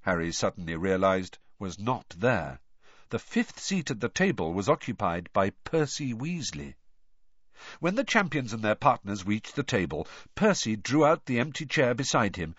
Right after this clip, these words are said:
staring pointedly at Harry. Harry took the hint and sat down next to Percy, who was wearing brand new navy blue dress robes and an expression of great smugness.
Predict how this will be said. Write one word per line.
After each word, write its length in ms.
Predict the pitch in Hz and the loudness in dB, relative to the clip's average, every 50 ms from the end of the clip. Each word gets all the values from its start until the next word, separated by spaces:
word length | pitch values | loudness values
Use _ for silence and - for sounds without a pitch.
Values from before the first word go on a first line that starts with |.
| - - - | -16 -18 -10
staring 600 | - - - - 160 143 127 120 117 113 113 107 | -8 -8 -2 2 4 6 6 4 4 0 -4 -6
pointedly 580 | - - 185 185 139 - - 78 - 85 82 85 | -2 0 0 0 0 -2 -6 -8 -6 -4 -4 -4
at 100 | 95 - | -4 -2
Harry. 400 | - 143 127 98 78 71 69 - - _ - - - - - - _ - - | 0 0 0 0 0 -4 -8 -10 -14 _ -20 -20 -20 -20 -20 -20 _ -12 -2
Harry 360 | - 127 120 117 123 139 143 | 2 4 6 6 4 2 0
took 300 | - - 160 139 - - | -2 -4 -4 -4 -4 -6
the 100 | - 143 | -6 -4
hint 360 | 117 123 107 85 85 - - - - - - - | -2 -2 -2 -4 -6 -12 -16 -16 -20 -20 -12 -10
and 160 | 104 104 - | -10 -6 2
sat 260 | - 175 143 120 - | 4 4 4 4 6
down 300 | - 151 123 92 87 95 | 6 8 8 8 6 2
next 240 | 101 101 - - - | 0 -2 -2 -2 -4
to 100 | - 107 | -6 -4
Percy, 440 | - 127 127 107 92 - - 78 71 - - - - | 0 0 0 0 0 -2 -6 -10 -10 -12 -16 -12 -6
who 80 | 131 | -2
was 180 | 120 117 107 95 | 0 0 0 2
wearing 400 | 107 131 135 123 120 117 117 107 | 6 6 8 8 6 4 0 -2
brand 460 | 92 120 123 139 151 170 180 143 127 | 2 4 6 6 6 4 2 -4 -4
new 380 | 147 143 123 110 104 101 104 98 - - - | -2 0 2 2 2 2 0 -2 -6 -10 -14
navy 420 | - 104 107 120 131 127 113 139 139 | -2 2 4 4 4 4 2 0 0
blue 380 | 104 113 117 117 104 95 101 | 0 0 0 0 0 0 -2
dress 360 | 98 - 131 123 117 - - 101 | -2 0 0 0 0 -2 -4 0
robes 520 | 107 127 120 98 85 80 78 80 - - - - - - | 2 2 2 2 0 -4 -8 -12 -14 -16 -18 -20 -8 -4
and 120 | - 117 104 | -2 -2 -2
an 100 | 101 104 | -2 -4
expression 580 | 98 - - - - 175 151 - - 87 82 | -8 -8 -8 -4 -2 -2 -2 -2 -4 -6 -8
of 200 | 87 87 95 92 | -8 -10 -10 -10
great 380 | - 117 120 131 101 85 - - | -6 -2 -2 -2 -2 -2 -6 -8
smugness. 880 | - - - - 110 107 113 104 80 82 76 73 - - - - - | -8 -6 -6 -4 0 0 0 0 0 -4 -10 -10 -8 -8 -10 -10 -12